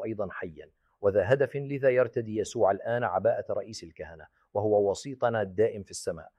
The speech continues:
تماماً كما كان نسل هارون رؤساء كهنة بشريين ووسطاء لإسرائيل، ونحن كأتباعه من وجهة نظر روحية كهنة مشاركين. وبواسطة الثقة في يسوع نحن مقدسون لخدمة يهوه،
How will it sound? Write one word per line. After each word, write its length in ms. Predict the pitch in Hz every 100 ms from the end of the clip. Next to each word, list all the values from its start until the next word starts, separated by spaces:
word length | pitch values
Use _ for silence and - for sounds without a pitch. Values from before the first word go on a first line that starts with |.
| _ _
تماماً 500 | 98 101 117 117 117
كما 240 | 113 104
كان 300 | 90 110 98
نسل 240 | 104 - 98
هارون 540 | 95 95 110 120 120 _ _ _ -
رؤساء 480 | 107 101 - 123 107
كهنة 420 | 95 85 113 104
بشريين 720 | 104 90 87 101 90 98 113
ووسطاء 680 | 107 104 98 - 87 113 98
لإسرائيل، 580 | 95 101 - 85 - 78 _ _ _
ونحن 360 | - 117 - 180 - _ _
كأتباعه 500 | - 90 - 113 90 - _ _ -
من 100 | 98
وجهة 280 | 104 98 95
نظر 320 | 95 101 104
روحية 540 | 95 87 87 117 104 92 _ _
كهنة 300 | 113 113 107 101
مشاركين. 600 | 92 87 87 82 _ _ _ _ _ -
وبواسطة 720 | 123 123 117 113 - 160 139 127
الثقة 520 | 113 - 190 147 107
في 180 | 113 95
يسوع 320 | 82 95 85
نحن 260 | 110 -
مقدسون 800 | 110 104 107 98 90 - 90 87 - _ _
لخدمة 500 | 131 123 226 208 180 101
يهوه، 460 | 98 95 85 73